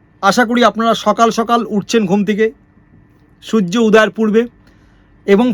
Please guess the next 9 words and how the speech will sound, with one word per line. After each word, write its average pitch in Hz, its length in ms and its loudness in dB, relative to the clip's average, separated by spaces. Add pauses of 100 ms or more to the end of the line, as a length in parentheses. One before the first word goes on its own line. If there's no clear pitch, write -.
(120)
প্রাতঃ 226 380 2
স্নান 226 340 0
করছেন। 233 360 -2
আমি 196 280 -2
পূর্ববর্তী 214 500 -2
ভিডিওতে 196 320 0
আলোচনা 190 280 -4
করেছিলাম 202 380 -4 (760)
যে 208 460 2